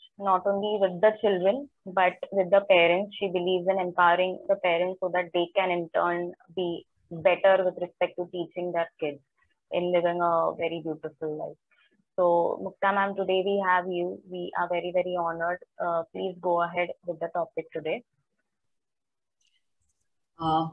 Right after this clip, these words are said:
Speaker 2: thank you, everyone. And I'd like to thank you, Sneak and the team, for inviting me to present my views on challenges of parents, um,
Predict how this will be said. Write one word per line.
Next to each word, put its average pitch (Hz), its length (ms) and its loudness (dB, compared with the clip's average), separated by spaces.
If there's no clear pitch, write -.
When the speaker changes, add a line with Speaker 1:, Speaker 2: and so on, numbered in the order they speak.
Speaker 2:
thank 180 320 4
you, 208 380 8
everyone. 190 540 4
And 202 240 -2
I'd 175 420 2
like 165 240 0
to 180 140 -8
thank 170 240 0
you, 190 80 6
Sneak 202 500 4
and 175 240 2
the 175 140 -2
team, 196 320 2
for 185 120 6
inviting 180 600 4
me 185 180 -2
to 190 160 0
present 165 560 2
my 180 300 6
views 190 400 2
on 180 260 2
challenges 175 640 2
of 170 200 0
parents, 165 760 2
um, 151 400 -2